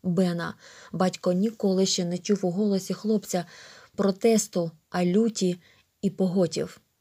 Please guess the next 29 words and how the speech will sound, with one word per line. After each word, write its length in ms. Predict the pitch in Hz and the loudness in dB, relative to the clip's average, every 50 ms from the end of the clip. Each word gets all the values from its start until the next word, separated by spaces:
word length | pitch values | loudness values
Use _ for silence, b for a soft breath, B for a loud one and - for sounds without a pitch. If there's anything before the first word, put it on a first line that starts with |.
| _ - | _ -8
Виявляється, 760 | - 170 185 185 196 196 226 254 254 247 220 208 - 196 190 | -2 0 2 2 2 2 2 0 2 2 0 2 2 0 0
обличчя 360 | 180 185 233 240 220 - 202 | 2 2 2 2 2 0 -2
його 160 | 185 180 190 | 0 0 -2
сина 340 | 185 - - 240 220 196 180 | -2 0 2 4 4 4 4
могло 400 | 180 180 180 190 208 233 220 214 B B B B B B - | 2 2 2 2 4 2 2 2 B B B B B B -2
приховувати 800 | 190 202 196 - - 220 226 220 220 208 185 180 180 - - 165 | 0 0 0 0 2 2 4 4 4 4 4 2 2 0 -2 -8
ці 200 | - - 202 190 | -4 -2 -2 -2
почуття. 720 | 190 196 190 190 - - 220 - - - 190 165 165 175 - _ _ _ _ | 0 0 -2 -2 0 -2 -2 -2 -2 -2 -2 -2 -2 -6 -10 _ _ _ _
Невже 340 | - 185 190 190 208 277 285 | -4 -2 -2 0 0 0 0
можна 380 | 247 226 233 233 214 202 196 190 | 2 2 2 2 4 4 2 2
роками 420 | 190 190 - 240 240 214 196 190 | 0 0 0 0 2 2 2 2
жити 320 | 175 196 226 220 - - | 2 2 0 0 0 0
із 120 | 180 180 - | -2 -2 -2
сином 440 | - - 247 240 214 202 180 175 175 B B B B B | 0 2 2 4 4 4 2 0 -4 B B B B B
і 100 | B 196 | B 0
не 120 | 185 190 185 | 2 2 2
розгледіти 720 | 185 175 170 165 202 220 214 180 175 170 - - 175 165 - _ - | 2 0 0 0 2 2 2 4 2 0 0 -2 -4 -4 -6 _ -8
його 340 | - 185 185 185 175 208 214 | -4 -2 0 0 2 2 2
обличчя? 540 | 226 220 247 247 220 - - - 170 - - _ _ _ _ _ _ - | 2 4 6 6 6 4 2 -2 -6 -6 -8 _ _ _ _ _ _ -8
Однак 320 | 165 160 170 175 170 165 | -6 -4 -4 -4 -4 0
зараз 400 | 170 202 214 220 220 214 214 - | 2 2 2 2 2 0 -2 -2
він 140 | 185 180 175 | -2 -2 -2
не 120 | 175 175 | -2 0
міг 280 | 170 185 208 214 214 - b b b | 0 2 0 0 0 -4 b b b
дозволити 580 | b 196 240 202 185 180 190 190 190 185 185 180 | b 2 2 2 2 2 2 2 0 0 -2 -4
собі 380 | 175 - 185 170 165 190 196 196 B B B B | -6 -4 -4 -2 0 0 0 0 B B B B
роздумувати 840 | B 202 233 220 196 175 160 185 180 180 196 202 202 190 190 - 175 | B 2 2 4 2 2 2 2 2 2 2 2 0 0 0 -2 -4
про 180 | - 180 185 | -2 -2 -4
це. 320 | 180 - - 190 175 175 | -4 -4 -4 -4 -4 -6